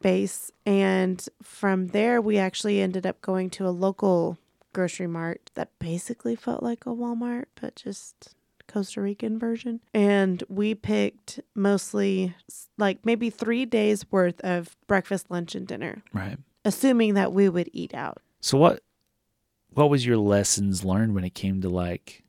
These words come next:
Speaker 2: the food scenario? I mean, we kinda, I think towards the end, you and I both agreed that it, when we go back, and we will go back for a much
Speaker 1: Yes.
Speaker 2: longer duration, we're gonna do food a little bit differently, right?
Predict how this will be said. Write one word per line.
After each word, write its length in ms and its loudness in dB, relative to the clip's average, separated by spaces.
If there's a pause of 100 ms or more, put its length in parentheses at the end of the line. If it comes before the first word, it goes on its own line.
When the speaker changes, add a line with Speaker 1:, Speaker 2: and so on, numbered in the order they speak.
(440)
Speaker 2:
the 80 -2
food 340 0
scenario? 800 -6 (1000)
I 80 -4
mean, 340 0
we 120 0
kinda, 460 0 (120)
I 100 -4
think 280 -2
towards 300 4
the 160 2
end, 160 4
you 60 6
and 100 4
I 80 0
both 320 2
agreed 540 2
that 260 -2 (320)
it, 160 0 (100)
when 200 4
we 120 4
go 200 4
back, 340 0
and 140 4
we 100 8
will 240 8
go 220 4
back 300 -4
for 120 -2
a 40 2
much 140 4
Speaker 1:
Yes. 100 0
Speaker 2:
longer 240 2
duration, 760 0 (720)
we're 80 -6
gonna 140 0
do 120 2
food 280 2
a 40 2
little 200 4
bit 120 0
differently, 400 -2
right? 220 -4